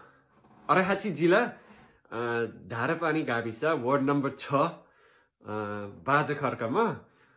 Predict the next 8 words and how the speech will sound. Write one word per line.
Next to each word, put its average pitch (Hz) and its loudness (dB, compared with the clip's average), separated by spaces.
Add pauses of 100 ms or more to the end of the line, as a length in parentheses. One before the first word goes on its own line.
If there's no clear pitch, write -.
(120)
ऊ 170 -2
घोरले 196 4
खोला 190 2 (440)
भन्दा 180 2
ऊ 370 4
तल 160 2
छ - -12 (420)
है। 175 0